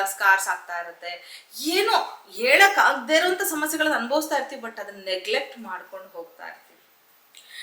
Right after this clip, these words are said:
ದಯವಿಟ್ಟು ನನ್ನ ಗೆಳತಿಯರಿಗೆ ಒಂದು ಕಿವಿ ಮಾತು, ನಾಳೆನೆ, ಅಂದ್ರೆ ಆದಷ್ಟು ಬೇಗ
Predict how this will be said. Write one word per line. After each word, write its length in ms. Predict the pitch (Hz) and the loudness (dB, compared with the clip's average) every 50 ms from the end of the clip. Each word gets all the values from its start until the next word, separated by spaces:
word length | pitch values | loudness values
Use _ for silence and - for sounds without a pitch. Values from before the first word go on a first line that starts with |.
| - - - - - | -16 -16 -16 -8 -6
ದಯವಿಟ್ಟು 500 | 196 202 262 277 277 311 311 311 320 311 | -4 -4 -4 -4 -4 -4 -4 -2 -2 -2
ನನ್ನ 140 | 269 233 214 196 | -2 -2 -4 -4
ಗೆಳತಿಯರಿಗೆ 460 | - 180 202 226 214 262 247 240 233 214 | -2 -2 -2 -2 -2 0 -2 0 -2 -4
ಒಂದು 180 | 196 196 196 | -8 -10 -14
ಕಿವಿ 260 | - - 208 202 233 | -18 -16 -14 -12 -12
ಮಾತು, 320 | 240 233 214 196 202 208 220 | -10 -10 -10 -12 -12 -14 -16
ನಾಳೆನೆ, 800 | 208 185 170 160 160 170 185 202 220 233 254 269 262 233 214 | -16 -12 -8 -6 -2 0 2 4 6 6 4 4 0 -2 -6
ಅಂದ್ರೆ 580 | 180 - - - 185 196 202 247 247 208 220 233 | -8 -12 -14 -18 -14 -8 -4 -2 -2 -2 -2 -4
ಆದಷ್ಟು 640 | - - - - - 240 240 - - - - 320 311 | -4 -4 -4 -4 -2 -2 -2 -2 -2 -2 -4 -6 -4
ಬೇಗ 280 | 214 214 214 202 214 | -2 -2 -4 -2 -4